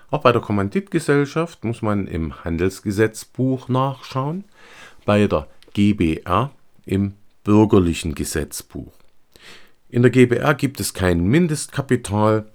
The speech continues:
G B R ist man auch erst ab mindestens zwei Gesellschaftern. Und es ist zur Geschäftsführung und Vertretung jeder Gesellschafter berechtigt und befugt. In der Regel braucht man dafür aber einen Gesellschafterbeschluss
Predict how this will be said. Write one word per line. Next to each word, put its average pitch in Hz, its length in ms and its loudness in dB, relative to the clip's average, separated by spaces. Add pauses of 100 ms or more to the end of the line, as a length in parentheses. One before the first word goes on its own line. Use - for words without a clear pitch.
(320)
G 87 140 0
B 95 120 0
R 104 240 2
ist 98 140 -4
man 92 160 -2
auch - 280 0
erst - 280 -8
ab 87 120 -8
mindestens 85 640 -2
zwei 92 240 2
Gesellschaftern. 110 1120 2 (880)
Und 147 380 6 (340)
es - 360 2 (440)
ist 131 240 -2
zur - 160 0
Geschäftsführung 127 840 0
und 113 180 -2
Vertretung 127 1080 0
jeder 113 540 0
Gesellschafter 101 1200 0 (360)
berechtigt 92 760 0
und 87 420 -4
befugt. - 680 -8
In 104 240 2
der 101 160 4
Regel 117 340 4
braucht 101 360 -2
man 95 180 -2
dafür 98 280 -2
aber 90 160 -4
einen 82 280 -4
Gesellschafterbeschluss 110 1300 -2